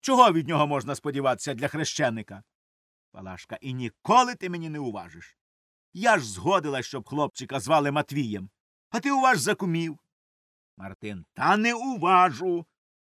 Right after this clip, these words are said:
Лясковський полковник, а Гарбузинський капітан". Палашка: "Та нехай же тобі чорт, коли так. Вибирай сам собі кумів, нічого було й мене питать". Іде назад.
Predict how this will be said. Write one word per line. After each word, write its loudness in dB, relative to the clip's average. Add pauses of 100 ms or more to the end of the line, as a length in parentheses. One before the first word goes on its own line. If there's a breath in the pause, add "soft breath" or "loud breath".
Лясковський 2
полковник, 2 (340)
а 8
Гарбузинський 0 (160)
капітан". 2 (680)
Палашка: -10
"Та 2
нехай 0
же 0
тобі -6
чорт, 4
коли 0
так. 2
Вибирай 4
сам 2
собі -8
кумів, -4 (220)
нічого 6
було 4
й 2
мене 4
питать". -2 (480)
Іде -2
назад. -10